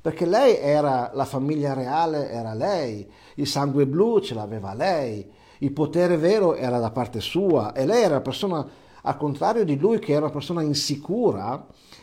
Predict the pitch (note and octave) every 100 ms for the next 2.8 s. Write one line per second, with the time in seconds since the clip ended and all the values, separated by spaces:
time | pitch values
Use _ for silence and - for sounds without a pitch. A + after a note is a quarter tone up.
0 | - C3+ C#3 A3+ C4 D3+ B2+ D#3 - -
1 | - D3 D3+ F3+ A3+ - - - - D3
2 | D#3 D3 D3 F3 G3+ G#3 - -